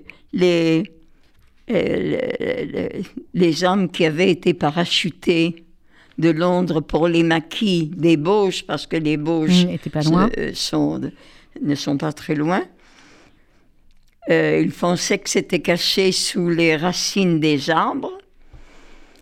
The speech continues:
Speaker 1: Et ils étaient là pour... Euh, pour rechercher.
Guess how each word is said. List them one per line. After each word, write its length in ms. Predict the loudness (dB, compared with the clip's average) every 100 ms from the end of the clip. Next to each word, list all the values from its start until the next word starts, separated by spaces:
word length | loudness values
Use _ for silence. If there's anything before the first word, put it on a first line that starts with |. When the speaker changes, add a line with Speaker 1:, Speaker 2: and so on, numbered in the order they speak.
| _ _ 2
Speaker 1:
Et 120 | 2
ils 360 | 4 0 0 0
étaient 300 | 2 2 4
là 280 | 2 0
pour... 560 | -4 -8 0 2 2 2
Euh, 440 | 2 2 0 -2 -8 -12 -20 -20 -20 -20 -20 -18 -16 -16 -18 -20 -14
pour 220 | 0 0 2
rechercher. 760 | -2 -2 -2 -2 -2 -2 -2